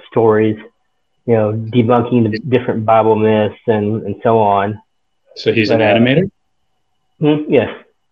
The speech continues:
Speaker 2: Okay.
Speaker 1: Yeah, he does, he does the animation, so. But he also does live streams also as well.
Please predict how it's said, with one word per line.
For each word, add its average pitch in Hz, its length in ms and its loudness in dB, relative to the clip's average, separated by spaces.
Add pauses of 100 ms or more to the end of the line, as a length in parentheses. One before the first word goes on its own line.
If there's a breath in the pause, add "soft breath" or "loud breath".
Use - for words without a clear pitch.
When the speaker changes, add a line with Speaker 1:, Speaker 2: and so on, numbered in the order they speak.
(280)
Speaker 2:
Okay. 110 280 -2 (260)
Speaker 1:
Yeah, 110 160 -8
he 117 140 -2
does, 117 240 2
he 117 100 2
does 107 240 -2
the 101 120 -6
animation, 104 760 -10
so. 87 380 -10 (840)
But 120 240 0
he 127 120 4
also 123 260 4
does 110 300 2
live 101 360 0
streams 104 360 -2
also 98 320 -2
as 98 120 -4
well. 101 500 0